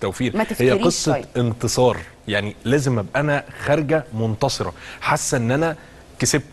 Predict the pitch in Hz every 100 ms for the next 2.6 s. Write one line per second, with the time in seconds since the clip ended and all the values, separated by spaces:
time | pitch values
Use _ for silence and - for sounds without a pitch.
0 | - - 147 127 123 123 139 - - 117
1 | 156 143 156 165 143 123 156 156 127 156
2 | 123 120 143 139 110 -